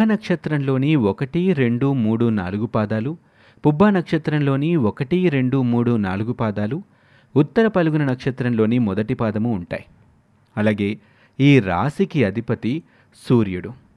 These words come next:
సింహరాశినే పురుష రాశి అని, విషమ రాశి అని, స్థిర రాశి, అగ్నితత్వ రాశి, అశుభ రాశి, పురుష రాశి అని వ్యవహరిస్తూ ఉంటారు. అలాగే సింహరాశి యొక్క జాతిని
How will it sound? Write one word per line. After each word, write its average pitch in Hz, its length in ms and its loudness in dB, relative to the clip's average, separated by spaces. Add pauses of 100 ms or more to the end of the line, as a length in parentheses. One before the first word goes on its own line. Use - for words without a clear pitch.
(560)
సింహరాశినే 175 760 0 (360)
పురుష 151 240 2
రాశి 127 400 0
అని, 117 220 -2 (300)
విషమ 127 440 0
రాశి 131 460 0
అని, 110 240 0 (220)
స్థిర 120 380 2
రాశి, 101 400 -2 (360)
అగ్నితత్వ 127 680 0
రాశి, 98 360 -4 (320)
అశుభ 139 360 0
రాశి, 110 520 -2 (280)
పురుష 151 260 2
రాశి 117 420 -4
అని 156 240 -4 (260)
వ్యవహరిస్తూ 107 560 -2
ఉంటారు. 92 400 -8 (400)
అలాగే 120 360 -2 (460)
సింహరాశి 180 680 0
యొక్క 139 240 0
జాతిని 110 680 -2